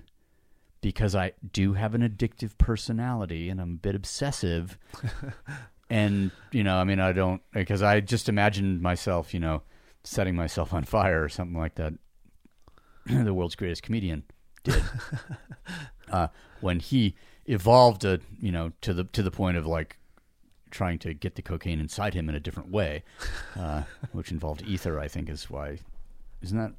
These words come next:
Speaker 2: Uh,
Speaker 1: when you,
Speaker 2: yeah,
Speaker 1: when
Speaker 2: I
Speaker 1: you freebase, you use ether? Ether.
Speaker 2: Well,
Speaker 1: and
Speaker 2: so
Speaker 1: it's
Speaker 2: I
Speaker 1: highly flammable and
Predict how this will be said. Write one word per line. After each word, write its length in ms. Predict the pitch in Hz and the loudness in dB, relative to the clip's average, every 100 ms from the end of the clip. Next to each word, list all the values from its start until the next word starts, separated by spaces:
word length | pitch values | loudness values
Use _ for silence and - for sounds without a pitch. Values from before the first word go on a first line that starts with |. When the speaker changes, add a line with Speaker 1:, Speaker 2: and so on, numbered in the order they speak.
| - - | -10 0
Speaker 2:
Uh, 60 | |
Speaker 1:
when 100 | 107 | 2
you, 80 | 98 | 2
Speaker 2:
yeah, 180 | 135 131 | 2 2
Speaker 1:
when 140 | 131 113 | 4 4
Speaker 2:
I 20 | |
Speaker 1:
you 60 | 101 | 4
freebase, 460 | 120 110 104 98 | 2 4 4 4
you 60 | 101 | 0
use 180 | 92 85 | 0 0
ether? 320 | 90 92 90 - _ _ | 0 -2 -2 -8 _ _
Ether. 420 | - 95 95 92 95 | -6 -2 0 -2 4
Speaker 2:
Well, 160 | 180 185 | 8 8
Speaker 1:
and 60 | |
Speaker 2:
so 100 | 180 214 | 8 2
Speaker 1:
it's 120 | - | 2
Speaker 2:
I 40 | 151 | 0
Speaker 1:
highly 300 | - 104 95 | 4 2 2
flammable 560 | - 90 90 92 92 | -2 -2 -2 -2 -2
and 160 | 85 82 | -2 -4